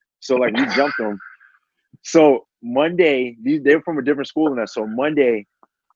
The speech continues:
my basketball coach, the security guard, he comes and gets me out of, like, eighth period and is like, "Come with me." He takes me downstairs,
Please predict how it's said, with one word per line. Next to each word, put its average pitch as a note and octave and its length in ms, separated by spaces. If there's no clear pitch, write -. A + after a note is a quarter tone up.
my A#2 140
basketball C#3+ 500
coach, C#3+ 260
the A#2 60
security D3+ 440
guard, A#2 320
he A#2 80
comes D3 240
and B2+ 80
gets C#3+ 220
me C#3 80
out C3 120
of, B2 60
like, A2+ 180
eighth C3+ 280
period C#3 220
and A#2+ 40
is G#2+ 40
like, G#2 140
"Come C#3 180
with C3+ 100
me." A2+ 220
He A2+ 80
takes E3 280
me E3 80
downstairs, C#3+ 520